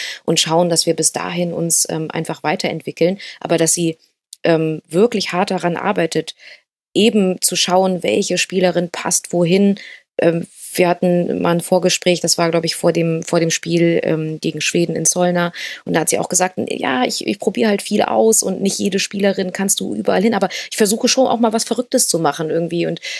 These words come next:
ähm, äh, viel halt einfach, äh, zu verschieben und auszuprobieren.“ Und, ähm, das kann natürlich eine Sache sein, die Deutschland im weiteren Turnierverbrau-, äh, Verlauf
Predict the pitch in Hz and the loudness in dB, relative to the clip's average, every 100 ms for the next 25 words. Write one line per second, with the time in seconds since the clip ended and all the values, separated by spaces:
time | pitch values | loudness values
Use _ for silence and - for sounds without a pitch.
0 | - - 170 175 170 170 147 151 139 - | -8 0 0 0 -2 -4 -6 -8 -8 -4
1 | 208 220 190 185 - - 185 - - 92 | 2 2 4 2 0 -2 -2 -2 -4 0
2 | 98 - - - - 208 190 - 214 - | 0 -2 -4 -4 -4 0 0 2 0 0
3 | - - 180 185 180 - - - - 170 | -2 -6 0 0 0 -4 -12 -4 2 2
4 | 165 - - 160 160 160 151 _ _ _ | 2 0 2 2 0 -4 -8 _ _ _
5 | _ _ 160 147 - 165 170 240 240 220 | _ _ -2 -2 -2 0 2 4 4 2
6 | 233 233 254 - - - _ _ - 180 | 2 4 4 0 -8 -12 _ _ -2 2
7 | 208 214 214 214 190 190 196 202 180 185 | 4 2 2 -2 0 0 2 -2 -4 -2
8 | 165 165 - 185 185 - 165 165 175 165 | 2 2 0 -2 -2 -6 -2 -2 -2 -4
9 | 165 - 170 170 185 - 180 - 165 170 | -6 -6 -2 -2 -2 -2 0 0 -2 0
10 | 165 180 208 | 2 2 0